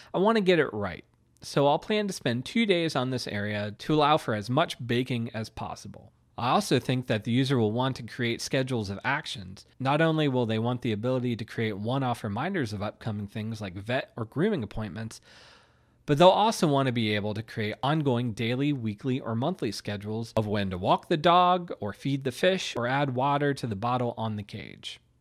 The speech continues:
I think this will ultimately act the same as logs, but in reverse. And each schedule item will effectively become a log item when marked completed. So if my dog Dottie usually gets fed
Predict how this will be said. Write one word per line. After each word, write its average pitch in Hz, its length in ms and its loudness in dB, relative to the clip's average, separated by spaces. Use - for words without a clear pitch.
I 170 60 6
think 247 240 2
this 180 180 2
will 147 200 2
ultimately 151 560 2
act 113 340 -2
the 104 160 -8
same 180 340 0
as 120 160 -2
logs, 156 400 -4
but 139 180 -4
in 123 200 -2
reverse. 123 640 -2
And 120 160 -6
each 143 240 -2
schedule 196 400 0
item 113 280 -2
will 135 120 4
effectively 151 480 2
become 214 560 0
a - 80 -2
log 107 380 2
item 107 400 -2
when 117 160 0
marked 104 340 -4
completed. 101 600 -6
So - 140 2
if 196 140 2
my 175 80 2
dog 214 340 2
Dottie 156 240 4
usually 117 460 2
gets 113 260 -6
fed 143 320 2